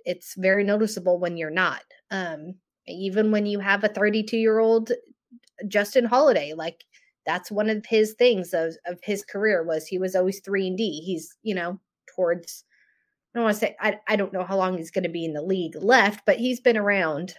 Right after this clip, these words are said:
um, for a long time now. And, you know, he still says he thinks he has enough for another, an extension and, and, and, um, but he's still showing those three and D numbers, right? He was, what, six of eleven from three today.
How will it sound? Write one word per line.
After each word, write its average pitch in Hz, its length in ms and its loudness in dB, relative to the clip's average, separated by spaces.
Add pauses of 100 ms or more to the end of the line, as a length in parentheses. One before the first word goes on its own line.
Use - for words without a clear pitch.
um, 175 280 -2
for 202 180 0
a 185 80 6
long 180 280 0
time 247 240 2
now. 175 240 2
And, 165 220 -2 (680)
you 202 140 0
know, 185 80 -2
he 208 220 2
still 214 240 4
says 185 320 4
he 208 160 -2
thinks 180 260 -4
he 170 140 -4
has 160 500 0 (400)
enough 185 380 0
for 196 200 2
another, 175 360 4
an 170 100 4
extension 170 680 -2
and, 160 320 -4
and, 175 240 -6 (420)
and, 180 420 -4 (140)
um, 165 440 -4 (600)
but - 120 2
he's 262 180 2
still 262 160 8
showing 220 300 4
those 208 140 2
three 202 220 0
and 185 80 0
D 175 120 0
numbers, 180 400 0
right? 180 160 4
He 190 200 -2
was, 170 220 0
what, - 220 -2
six - 320 -2
of 180 100 0
eleven 165 400 0
from 180 180 -6
three 175 280 -4
today. 165 500 0